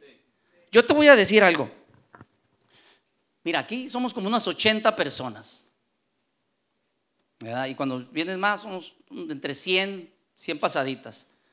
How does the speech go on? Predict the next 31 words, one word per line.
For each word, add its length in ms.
de 120
adultos. 600
Ok. 180
Si 180
tú 180
llegas 760
y 80
te 120
la 80
llevabas 320
bien 160
con 120
una 160
persona, 400
eh, 240
bien 160
suave, 200
bien 160
cuatacho, 440
ya, 160
pero 400
de 120
repente 460
la 80
relación 500
ya 120
no 100
funcionó 480
con 140
esa 200
persona, 460